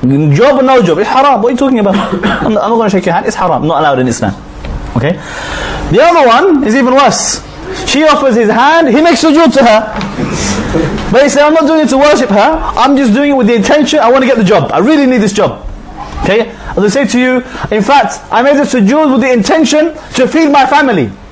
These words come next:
Okay? Because I need to provide for my family. I have six children, akhi. What can I do? If I don't get the job, I can't feed my family. So I made sujood. It's still, it's still shirk.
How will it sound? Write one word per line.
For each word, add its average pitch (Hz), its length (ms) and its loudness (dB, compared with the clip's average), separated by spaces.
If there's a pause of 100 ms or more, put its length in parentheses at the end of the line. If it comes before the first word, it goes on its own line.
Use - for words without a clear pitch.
(300)
Okay? 214 180 2
Because 226 260 2
I 254 40 4
need 262 120 2
to 226 80 0
provide 247 480 2
for 240 120 0
my 240 120 2
family. 247 380 2
I - 60 0
have 240 180 2
six 285 200 -4
children, 269 300 0
akhi. 247 420 -2 (260)
What 262 160 2
can 302 120 2
I 285 60 4
do? 254 220 0
If - 500 -4
I 233 60 2
don't 302 160 2
get 294 100 0
the 269 80 2
job, 277 220 2
I 254 80 2
can't 269 260 0
feed 277 120 0
my 262 120 0
family. 240 360 0 (120)
So 247 120 0
I 262 60 4
made 254 140 2
sujood. 190 380 -2 (960)
It's - 140 -2
still, 302 280 0
it's 254 120 -4
still 247 160 -2
shirk. - 420 -6